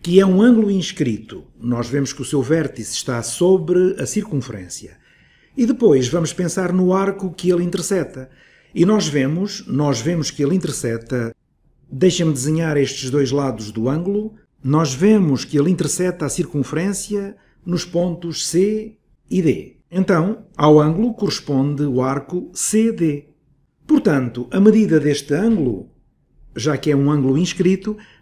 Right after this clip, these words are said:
vai ser metade da amplitude do arco C D.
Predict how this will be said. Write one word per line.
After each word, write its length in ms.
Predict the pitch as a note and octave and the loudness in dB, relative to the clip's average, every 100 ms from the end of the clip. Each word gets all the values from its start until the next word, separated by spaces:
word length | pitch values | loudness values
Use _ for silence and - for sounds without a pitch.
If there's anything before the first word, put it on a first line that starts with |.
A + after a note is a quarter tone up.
| - | -12
vai 220 | D#3+ A#3 | -2 0
ser 220 | G#3+ G#3+ | 4 6
metade 600 | F3 D#3+ - A3+ A#3 D#3+ | 6 2 2 2 2 -2
da 140 | B2+ C#3 | 0 0
amplitude 840 | D3 C#3+ D3+ - F3+ G3+ F#3+ G#3+ | 2 0 -2 0 0 0 0 -2
do 200 | C3+ B2 | 0 0
arco 400 | C3 C#3+ C#3 D3+ | 0 -2 -6 -10
C 240 | - F#3+ | -4 -2
D. 340 | G3 E3 C3+ | 0 0 -2